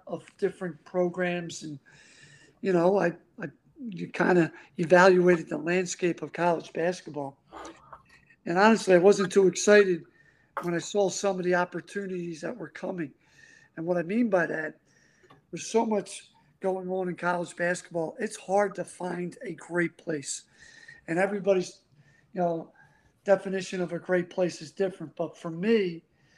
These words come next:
it's the ability to attract great people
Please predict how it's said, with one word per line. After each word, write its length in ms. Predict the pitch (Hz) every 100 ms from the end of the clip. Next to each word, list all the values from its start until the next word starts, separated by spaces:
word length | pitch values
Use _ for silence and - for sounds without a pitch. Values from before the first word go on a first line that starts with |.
| _ _ -
it's 240 | 170 -
the 140 | 185
ability 580 | 180 - 202 214 214 208 -
to 160 | 180
attract 580 | 165 - - 185 180 -
great 360 | 175 185 190 -
people 520 | - 185 - 151 139